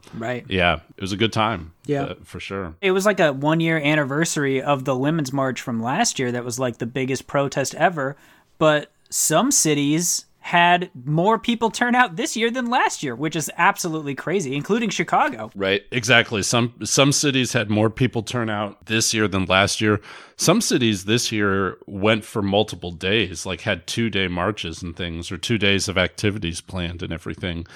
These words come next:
Speaker 2: But I think also the anniversary was kind of poignant this year because that was the day that the government went into the partial shutdown. So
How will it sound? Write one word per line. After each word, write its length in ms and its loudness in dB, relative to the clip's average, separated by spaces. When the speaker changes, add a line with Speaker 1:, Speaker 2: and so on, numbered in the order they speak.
Speaker 2:
But 240 4
I 120 4
think 240 4
also 680 4
the 360 -6
anniversary 720 4
was 180 2
kind 200 2
of 60 -4
poignant 420 2
this 200 0
year 140 0
because 300 -6
that 180 2
was 160 -4
the 100 -4
day 220 2
that 200 -4
the 80 -8
government 580 0
went 240 2
into 240 2
the 100 -4
partial 400 0
shutdown. 640 0
So 340 -4